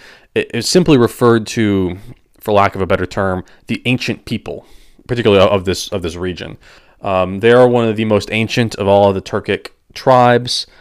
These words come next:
and they have existed in this region for centuries. Uh, so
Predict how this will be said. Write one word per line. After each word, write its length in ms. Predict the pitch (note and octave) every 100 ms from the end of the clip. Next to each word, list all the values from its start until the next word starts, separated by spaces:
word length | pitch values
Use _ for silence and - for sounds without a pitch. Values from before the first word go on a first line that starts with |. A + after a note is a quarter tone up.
| _ _ _
and 720 | - G#2+ G#2 G2+ G2 F#2+ F#2+ - _ _ _ -
they 640 | G2+ A2 G#2+ G#2+ G2+ - - _
have 260 | - A#2 A2
existed 460 | A2+ G3 F#3 B2
in 80 | G#2+
this 180 | G#2 -
region 440 | C3 E3 A#2+ G#2
for 580 | F#2+ A2 G2+ F#2+ F#2 F2 - _
centuries. 600 | - F#3 - - - - - - _ _ _
Uh, 300 | G#2 G2+ G2+
so 540 | - - B2 A2+ -